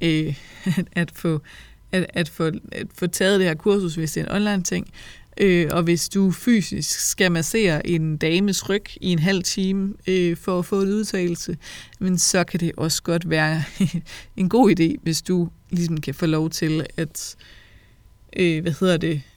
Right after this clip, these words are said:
øh, at få noget, en form for betaling for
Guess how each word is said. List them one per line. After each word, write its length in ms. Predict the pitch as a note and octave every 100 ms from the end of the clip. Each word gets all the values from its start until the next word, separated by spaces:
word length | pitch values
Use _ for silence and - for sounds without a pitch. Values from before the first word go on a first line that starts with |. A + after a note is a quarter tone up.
| - -
øh, 300 | - - -
at 140 | D#3 -
få 360 | - G3+ G3+ -
noget, 440 | G3 F#3+ G3+ G#3 F#3+
en 120 | F#3+
form 200 | C#4 A3
for 80 | D#3+
betaling 640 | - - E3+ - - -
for 380 | - F3 D#3